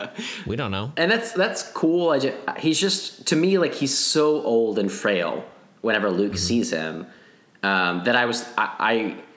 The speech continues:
Speaker 1: I, I wish that he, uh, although it's cool to see him with a lightsaber and be so powerful that way, I, I think he has other powers, way more
Speaker 2: Mm-hmm.
Speaker 1: than other Jedi, that that's his main thing.
Speaker 2: Yeah.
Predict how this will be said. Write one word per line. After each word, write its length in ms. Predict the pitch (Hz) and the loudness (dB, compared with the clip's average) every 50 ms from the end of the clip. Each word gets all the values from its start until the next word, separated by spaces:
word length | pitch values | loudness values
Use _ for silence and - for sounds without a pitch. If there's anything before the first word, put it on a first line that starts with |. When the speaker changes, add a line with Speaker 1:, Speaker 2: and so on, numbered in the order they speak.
| - _ _ _ _ - | -20 _ _ _ _ -2
Speaker 1:
I, 60 | 120 | 0
I 20 | 120 | 0
wish 360 | 113 123 147 147 147 - - | 2 2 2 2 2 0 0
that 180 | 143 123 110 | 0 0 0
he, 760 | - - 120 117 113 113 110 110 107 101 98 101 - - - _ - | 0 0 0 2 2 2 2 0 0 0 -2 -4 -12 -20 -18 _ -4
uh, 120 | 123 127 - | -4 -4 -2
although 440 | - 110 - - 139 139 139 151 156 | -2 -2 0 0 0 2 2 2 2
it's 120 | 147 151 - | 2 0 -2
cool 240 | - - 190 190 | 2 2 4 4
to 80 | 175 160 | 4 2
see 200 | - - 156 151 | 0 0 0 2
him 100 | 147 135 | 2 2
with 100 | 131 123 | 2 2
a 40 | 113 | 2
lightsaber 480 | 104 113 120 117 - - 107 95 98 95 | 2 2 2 0 0 0 0 2 2 0
and 80 | 90 | 0
be 100 | 90 95 | 0 -2
so 220 | 95 - - 101 90 | -2 0 0 0 0
powerful 420 | - - - 110 110 101 - 98 | -2 0 0 0 0 0 -2 0
that 180 | 95 101 98 87 | 0 0 0 2
way, 280 | 92 92 90 90 90 - - - - - - _ - | 0 0 0 0 -2 -4 -8 -18 -20 -20 -20 _ -2
I, 280 | - 117 123 - 120 | 0 0 0 2 0
I 40 | 117 | 0
think 200 | 117 143 135 123 | 0 0 -2 0
he 100 | - 135 | 2 0
has 140 | 120 110 - - | 0 0 0 0
other 220 | 117 110 104 98 | 0 0 0 0
powers, 760 | - - - 98 90 87 85 65 71 - - - - - - - - _ - | -2 0 0 0 0 0 -2 -4 -4 -4 -6 -6 -8 -10 -14 -20 -20 _ -12
way 400 | 95 110 110 107 110 120 123 113 | -8 -8 -6 0 0 2 2 2
more 160 | - 107 107 | 2 2 2
Speaker 2:
Mm-hmm. 60 | 104 98 98 | 2 2 0
Speaker 1:
than 40 | 95 | 0
other 220 | 95 90 87 85 | 0 0 -2 -2
Jedi, 520 | 90 95 92 87 - 90 - 69 67 - - - - - - - - _ _ - | -2 -2 -2 0 0 -2 -4 -6 -6 -8 -10 -12 -20 -20 -20 -20 -20 _ _ -4
that 500 | 95 104 95 92 90 87 87 - - - - | -2 0 2 2 0 0 -2 -6 -8 -10 -8
that's 340 | 113 113 117 110 107 - - | -2 0 0 0 0 -2 -2
his 500 | - 90 87 85 - - - - - - - | -2 -2 -2 -2 -4 -4 -6 -8 -10 -12 -6
main 380 | 107 104 98 90 87 82 87 | -2 -2 0 0 0 -2 -4
thing. 380 | - - - - 95 - - - - - _ _ - _ _ _ _ _ _ _ _ _ _ - | -6 -4 -4 -4 -4 -6 -12 -16 -18 -20 _ _ -20 _ _ _ _ _ _ _ _ _ _ -10
Speaker 2:
Yeah. 220 | - 90 92 98 | -8 -6 -6 -6